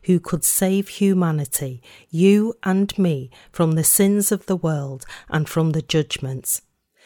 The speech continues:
We deserve to go to hell because we have committed sin before the presence of God, and we could receive salvation from those sins only if God himself came as our Saviour and saved us.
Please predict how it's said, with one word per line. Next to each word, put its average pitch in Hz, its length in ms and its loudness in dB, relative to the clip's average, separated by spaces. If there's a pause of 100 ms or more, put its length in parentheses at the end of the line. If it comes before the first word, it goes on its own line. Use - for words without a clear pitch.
(200)
We 214 280 4
deserve 175 680 0
to - 120 -6
go 170 280 0
to - 200 -2
hell 180 500 -2
because - 360 -6
we 156 120 -2
have 151 220 -6
committed 196 640 -2
sin 165 400 0
before 156 400 -2
the 160 120 -2
presence 165 580 -2
of 160 160 -4
God, 139 380 -4 (380)
and 165 220 2
we 220 220 2
could - 260 -4
receive 202 460 0
salvation 185 840 0
from 143 260 -6
those 147 320 -2
sins 151 500 -2 (380)
only 233 420 2
if 202 180 -2
God 190 280 0
himself 190 880 0
came 143 400 -4 (100)
as 147 160 -4
our 143 220 -2
Saviour 143 680 -2 (240)
and 147 240 -2
saved 156 540 -2
us. 127 360 -8